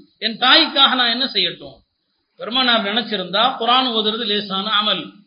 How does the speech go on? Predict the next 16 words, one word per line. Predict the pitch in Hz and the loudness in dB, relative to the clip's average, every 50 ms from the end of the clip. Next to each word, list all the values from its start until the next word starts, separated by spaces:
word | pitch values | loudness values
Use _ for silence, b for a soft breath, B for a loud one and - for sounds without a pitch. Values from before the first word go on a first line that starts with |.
| _ - | _ -10
ஒரு | 175 185 | -6 -2
யாசீன் | 190 214 240 254 254 262 269 | 0 2 2 2 0 -2 -4
ஓதி | 247 233 233 226 233 | -2 -2 -2 0 2
அமல | 226 208 208 220 233 226 220 196 | 2 2 0 0 2 4 4 4
நன்மையை | 180 185 208 226 240 247 233 220 - | 4 2 -2 -4 -4 -4 -6 -6 -4
சாட்டியிருப்பான்னு | 208 214 220 202 226 202 196 - 202 208 214 175 | -4 -4 -4 -4 -6 -8 -8 -6 -6 -6 -6 -6
சொல்லி | 196 202 220 | -8 -10 -10
இருக்கலாம், | 196 190 - 165 151 135 - - - _ _ _ _ _ _ _ - | -10 -8 -6 -6 -6 -8 -10 -14 -20 _ _ _ _ _ _ _ -16
ஒரு | - 185 180 | -12 -8 -2
குல் | - 277 311 311 | 0 2 2 4
ஹுவல்லாஹ் | 302 311 277 277 269 262 247 | 6 6 6 8 8 8 8
ஓதி | 233 247 254 262 | 8 6 4 4
நன்மையை | 247 240 247 254 269 269 254 - - | 4 2 2 2 2 2 2 2 0
சாட்டியிருப்பான்னு | 247 254 220 254 226 208 214 226 233 214 | 0 0 0 -2 -6 -4 -4 -6 -4 -4
சொல்லி | 202 208 196 196 | -6 -6 -4 -6
இருக்கலாம். | 185 170 - 165 156 139 135 127 - | -6 -6 -6 -6 -6 -6 -8 -12 -16